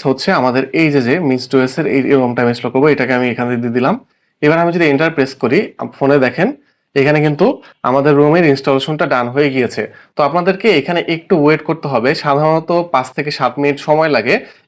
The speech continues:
একটু কম বেশি লাগতে পারে। এখানে আপনারা দেখতে পাচ্ছেন টু পার্সেন্ট, তবে চিন্তার কোনো কারণ নেই, এটা হান্ড্রেড পার্সেন্ট কমপ্লিট হবে না, এটা ফর্টি এইট পার্সেন্ট কমপ্লিট হওয়ার পরে আমাদের রোম ইনস্টলেশন ডান হয়ে যাবে। অলরাইট, আমাদের রোম ইনস্টলেশন ডান বলতে গেলে আমাদের সব কাজই শেষ।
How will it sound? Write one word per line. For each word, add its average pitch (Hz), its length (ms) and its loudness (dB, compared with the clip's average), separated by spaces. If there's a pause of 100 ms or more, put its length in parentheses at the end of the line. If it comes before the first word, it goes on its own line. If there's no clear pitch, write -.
একটু 156 120 0 (100)
কম 165 200 2
বেশি 190 180 -4
লাগতে 160 220 -4
পারে। 175 200 0
এখানে 156 200 0
আপনারা 156 200 -2
দেখতে 143 220 -2
পাচ্ছেন 139 220 -4 (120)
টু 175 80 -2 (120)
পার্সেন্ট, 147 360 -2 (480)
তবে 139 220 2
চিন্তার 185 280 2
কোনো 185 180 2
কারণ 156 260 0
নেই, 143 140 2
এটা 143 160 -2
হান্ড্রেড 139 260 -2
পার্সেন্ট 180 260 -8
কমপ্লিট 160 280 -4
হবে 139 160 0
না, 160 40 -2 (120)
এটা 156 120 -2 (100)
ফর্টি 147 300 0
এইট 160 140 -6
পার্সেন্ট 170 320 -8
কমপ্লিট 151 280 -6
হওয়ার 131 200 0
পরে 156 200 -2
আমাদের 131 260 -2
রোম 123 200 -2
ইনস্টলেশন 127 480 -6
ডান 113 120 -2 (100)
হয়ে 139 180 -2
যাবে। 107 160 -6 (720)
অলরাইট, 127 300 0 (100)
আমাদের 139 240 0 (400)
রোম 143 180 2 (100)
ইনস্টলেশন 147 420 -2 (300)
ডান 131 140 0 (120)
বলতে 143 220 0
গেলে 151 180 2
আমাদের 135 180 0 (100)
সব 135 140 0 (100)
কাজই 139 280 -2
শেষ। 113 160 -2